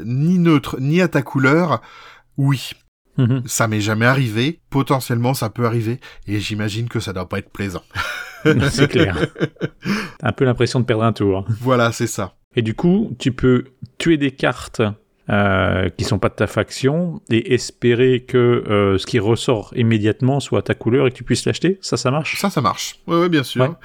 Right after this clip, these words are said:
Speaker 1: Mais c'est ce qu'on disait plus tôt. On sait jamais dans un deck building à rivière, on sait jamais ce qui va sortir.
Speaker 2: Mhm.
Speaker 1: Euh, d'une façon générale, je trouve que cette boîte permet beaucoup plus de combotage entre les cartes que le permettait la première, la première boîte. Il y a une vraie évolution à ce niveau-là qui est extrêmement agréable.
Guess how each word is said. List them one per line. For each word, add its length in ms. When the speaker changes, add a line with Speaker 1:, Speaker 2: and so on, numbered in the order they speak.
Speaker 1:
Mais 140
c'est 180
ce 80
qu'on 80
disait 240
plus 160
tôt. 200
On 120
sait 120
jamais 240
dans 180
un 40
deck 240
building 300
à 40
rivière, 500
on 60
sait 160
jamais 220
ce 80
qui 80
va 80
sortir. 400
Speaker 2:
Mhm. 220
Speaker 1:
Euh, 560
d'une 320
façon 320
générale, 320
je 100
trouve 200
que 100
cette 200
boîte 200
permet 240
beaucoup 460
plus 240
de 100
combotage 500
entre 200
les 100
cartes 280
que 60
le 60
permettait 340
la 100
première, 400
la 120
première 300
boîte. 320
Il 80
y 20
a 40
une 120
vraie 300
évolution 420
à 60
ce 120
niveau-là 260
qui 140
est 80
extrêmement 500
agréable. 480